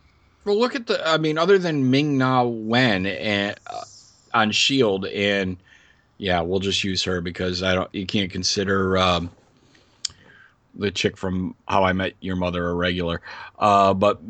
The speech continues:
other than Ming, there are no quote-unquote established ac-,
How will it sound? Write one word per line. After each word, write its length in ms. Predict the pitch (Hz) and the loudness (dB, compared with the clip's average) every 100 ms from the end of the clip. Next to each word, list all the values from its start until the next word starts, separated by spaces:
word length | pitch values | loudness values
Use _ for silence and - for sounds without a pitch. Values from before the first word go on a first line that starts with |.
| 113 - _ _ _ _ - | -16 -18 _ _ _ _ 0
other 220 | 151 190 | 6 6
than 420 | 175 151 139 135 - - - _ - _ - 107 | 6 4 4 0 -6 -16 -20 _ -20 _ -20 -16
Ming, 580 | 113 127 160 123 98 92 _ _ _ | 0 4 4 2 0 -6 _ _ _
there 220 | 131 139 | 4 6
are 240 | 143 147 151 | 6 4 4
no 440 | 139 127 120 113 | 4 4 2 0
quote-unquote 580 | - 131 123 117 123 113 | 0 2 2 0 0 0
established 500 | - 117 107 104 - | -2 0 0 -2 -2
ac-, 220 | 104 | -2